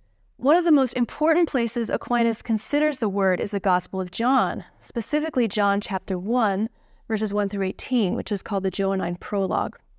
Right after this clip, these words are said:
If you were a student in Aquinas's class at the University of Paris in the twelve seventies, you would have spent eleven days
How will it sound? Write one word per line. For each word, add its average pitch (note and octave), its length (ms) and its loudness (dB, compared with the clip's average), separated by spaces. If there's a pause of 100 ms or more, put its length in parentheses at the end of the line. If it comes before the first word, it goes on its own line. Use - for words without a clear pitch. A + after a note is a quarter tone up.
(240)
If A#3+ 120 -4
you C#4 100 4
were C4 80 4
a A#3+ 40 6
student C4+ 460 0
in A3 100 0
Aquinas's A3 520 -2
class G#3 400 0
at - 100 -6
the G3+ 60 -2
University G3+ 560 -2
of F3+ 100 -4
Paris A3+ 460 0
in G#3 80 -2
the G3 60 2
twelve F#3+ 320 -2
seventies, A3+ 560 2 (380)
you G#3+ 100 -2
would G#3+ 80 0
have G#3 80 -2
spent - 240 -2
eleven G#3 460 2
days G3 400 0